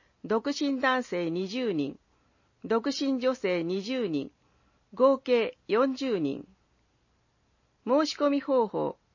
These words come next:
インターネット。申し込み期限、十月四日金曜日。服装、男性は上着、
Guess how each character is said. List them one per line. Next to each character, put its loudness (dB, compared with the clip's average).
イ -2
ン 0
タ 0
ー 0
ネ 0
ッ -6
ト。 -2
申 4
し -10
込 0
み -2
期 -8
限、 -2
十 -2
月 0
四 2
日 -2
金 -2
曜 0
日。 -8
服 -4
装、 0
男 2
性 2
は 0
上 2
着、 -8